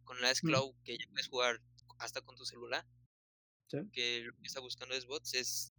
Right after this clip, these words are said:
Speaker 1: es raro, pero en cierta manera a mí, a mí personalmente me gusta que se pueda jugar en
Speaker 2: Ujú.
Speaker 1: cualquier forma o cualquier lado,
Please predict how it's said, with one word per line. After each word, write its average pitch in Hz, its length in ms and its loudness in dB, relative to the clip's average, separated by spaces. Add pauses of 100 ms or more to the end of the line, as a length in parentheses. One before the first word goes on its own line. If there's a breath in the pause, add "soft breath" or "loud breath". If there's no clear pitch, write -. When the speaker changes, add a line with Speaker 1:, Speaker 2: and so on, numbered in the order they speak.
Speaker 1:
es 147 180 -2
raro, 147 260 6
pero 120 360 -2 (760)
en 135 80 -4
cierta 165 220 4
manera 165 460 2
a - 80 -8
mí, 160 100 -6 (180)
a 175 60 -8
mí 170 120 -4
personalmente 156 520 -2
me 127 100 -4
gusta - 420 -12 (560)
que - 80 -12
se - 120 -8
pueda 127 160 4
jugar 120 220 -2
en 120 60 0
Speaker 2:
Ujú. - 20 0
Speaker 1:
cualquier 120 480 -4 (140)
forma 131 300 -4
o 120 80 -8
cualquier 123 280 -2
lado, 127 280 2